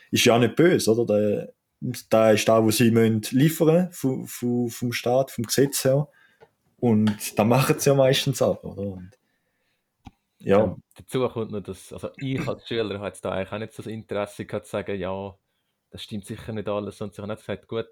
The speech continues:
Speaker 2: sie hat mir jetzt das erklärt, das, das wird schon so ungefähr plus minus so stimmen.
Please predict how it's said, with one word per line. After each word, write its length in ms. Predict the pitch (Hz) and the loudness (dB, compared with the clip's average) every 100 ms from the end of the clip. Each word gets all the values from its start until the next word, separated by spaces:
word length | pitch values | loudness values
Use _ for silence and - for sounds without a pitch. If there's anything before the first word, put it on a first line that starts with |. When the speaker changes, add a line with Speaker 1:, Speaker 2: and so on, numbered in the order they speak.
| _ | _
Speaker 2:
sie 280 | _ - 98 | _ -12 -10
hat 140 | 104 - | -8 -8
mir 60 | |
jetzt 160 | 101 _ | -12 _
das 160 | 101 | -12
erklärt, 400 | 104 - 151 160 _ _ - | -10 -10 -10 -10 _ _ -16
das, 360 | 101 _ _ _ | -16 _ _ _
das 140 | 101 | -12
wird 160 | 117 - | -10 -8
schon 100 | 131 | -8
so 160 | 135 | -4
ungefähr 440 | 131 131 123 127 120 | -6 -6 -6 -4 -6
plus 300 | - 127 123 | -6 -8 -8
minus 300 | 123 120 117 | -10 -10 -10
so 120 | 120 | -12
stimmen. 460 | 113 - 117 113 | -10 -10 -10 -10